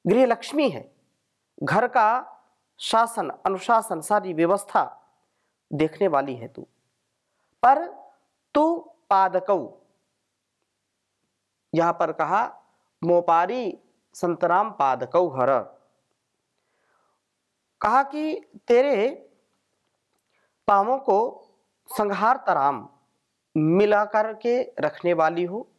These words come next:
अर्थात तेरे चरण बहुत ही व्यवस्थित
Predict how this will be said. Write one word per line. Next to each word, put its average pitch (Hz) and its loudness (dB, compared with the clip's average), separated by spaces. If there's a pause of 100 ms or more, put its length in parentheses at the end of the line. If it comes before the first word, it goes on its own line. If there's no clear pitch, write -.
(760)
अर्थात 220 0
तेरे 202 2 (1800)
चरण 214 0 (1120)
बहुत 226 -2
ही 269 -4 (800)
व्यवस्थित 214 -2